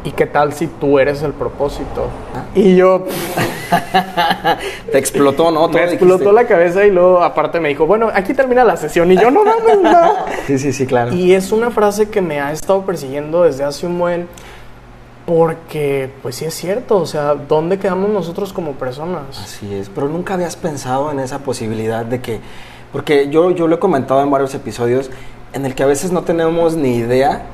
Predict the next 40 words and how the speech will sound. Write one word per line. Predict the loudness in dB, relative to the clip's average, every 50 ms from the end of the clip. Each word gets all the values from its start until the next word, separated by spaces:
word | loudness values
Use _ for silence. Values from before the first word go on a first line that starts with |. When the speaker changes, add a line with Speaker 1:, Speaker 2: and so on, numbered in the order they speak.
| -14 -12 -12 -12 -12 -14 -14 -12 -10 -10 -4 -2
Speaker 2:
de, | 0 0 0 -2
de | -4 -4 -2 0
lo | 0 0 -2
que | -4 -8
queremos | -6 -4 -4 -2 -2 -2 -4 -4
hacer, | -6 -4 -2 -2 -2 -2
¿no? | 0 0 0
A | 0
veces | -2 -2 -4 -6
estamos | -2 0 0 0 0 -2 -4
tan | -4 -4 -4 -4 -2
perdidos | 0 0 0 0 0 2 2 2 0 0 -4 -10 -14 -14 -14 -16 -20 -20 -18 -6
que, | -2 0 0 0 0 -2 -6 -6
que | -6 -4
necesitamos | -4 -4 -6 -8 -4 -2 -2 -2 -2 0
hacer | 0 0 2
muchas | 2 2 0 0 -2 -2 -2
cosas | 0 2 2 2 0 -2
para | -4 -2 -2 -2 0
poder | 0 0 0
encontrarnos, | 0 -2 -4 -4 -4 -2 0 0 0 -2 -2 -6 -4
pero | -2 2 2 4
a | 4
veces | 4 2 0 -4 -4 -4
ni | -6 -4 -4 -4
haciendo | -4 -6 -4 -4 -4 -2 -2 -4
esas | -6 -6 -8 -8
cosas | -6 -6 -6 -6 -6 -8 -8
te | -8 -8
encuentras. | -6 -2 0 0 0 0 -2 -6 -8 -10 -12 -16 -20 -20 -20 -20 -18 -6 -4
Y | -4 -2
te | 0 2 2
das | 4 2 2 2
cuenta | 0 0 2 0 0 0
que | 0 -2
al | -2
final | -2 -2 0 0 0
de | 0
cuentas | 0 0 0 0 0 -2 -2 -2 -2
tú | 0 0 2 0